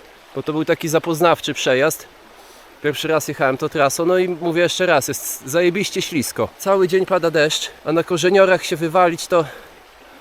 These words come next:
od razu leży się na dupie. A dzisiaj leżenie na dupie mi nie jest potrzebne, że tak powiem. Rower wygląda tak,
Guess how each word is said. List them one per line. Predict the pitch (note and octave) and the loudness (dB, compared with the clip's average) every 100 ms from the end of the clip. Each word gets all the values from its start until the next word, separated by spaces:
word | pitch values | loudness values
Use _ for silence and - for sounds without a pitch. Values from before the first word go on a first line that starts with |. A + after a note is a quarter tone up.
| - | -8
od | E3 | 2
razu | G3 E3 | 4 4
leży | F3 E3 D3+ | 4 2 2
się | F#3 | 0
na | F3+ | 2
dupie. | D3 A#2 - G#2 - - | 2 -2 -4 -8 -8 -4
A | C#3+ | -2
dzisiaj | D#3+ F3+ E3+ | 0 2 2
leżenie | E3 F3+ D#3+ | 4 4 4
na | D#3+ | 4
dupie | D#3 C#3+ D#3+ | 2 2 2
mi | D3 | 4
nie | B2 | 4
jest | A2 | 2
potrzebne, | G#2 - A2+ F#2+ G#2 | -4 -6 -6 -4 -6
że | - | -8
tak | G#2+ | -12
powiem. | - G2+ G2 F#2+ - - - - - - - - - - | -12 -12 -12 -16 -20 -20 -20 -20 -18 -14 -12 -12 -2 2
Rower | D#3+ D#3+ | 4 4
wygląda | C#3+ C#3+ D3 C#3 C3 | 0 0 2 4 2
tak, | - D3 - | 2 0 -2